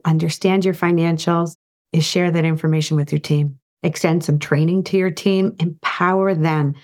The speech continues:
to understand the financial implications of their roles in your company.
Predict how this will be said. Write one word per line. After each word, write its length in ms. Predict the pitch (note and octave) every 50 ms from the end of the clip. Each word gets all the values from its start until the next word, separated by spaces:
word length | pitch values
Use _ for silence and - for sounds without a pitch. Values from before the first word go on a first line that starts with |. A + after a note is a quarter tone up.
| - _ _ _ -
to 160 | - - -
understand 560 | F3+ F#3 F#3+ F#3+ G3+ D#3+ - - F#3 E3+ E3
the 60 | D#3
financial 520 | D#3 - D#3+ D#3 D#3 D3+ D#3 D#3+ D#3 - -
implications 840 | - E3+ E3 D#3+ - D#3+ D#3+ - - D#3+ D#3+ - - G3 F#3+ F#3+ - _ -
of 260 | D#3 C#3+ C#3+ C#3+ D3+
their 280 | C#3+ D#3 F3+ A3+ B3+ C4
roles 580 | G3 D3+ C#3+ C#3 - A#2 - D#3+ - - - - _ _
in 240 | - E3+ D#3+ D#3 D3+
your 160 | D3 D3+ D3
company. 560 | D3+ - E3 E3 D#3 D#3+ E3 D#3+ - E3 D#3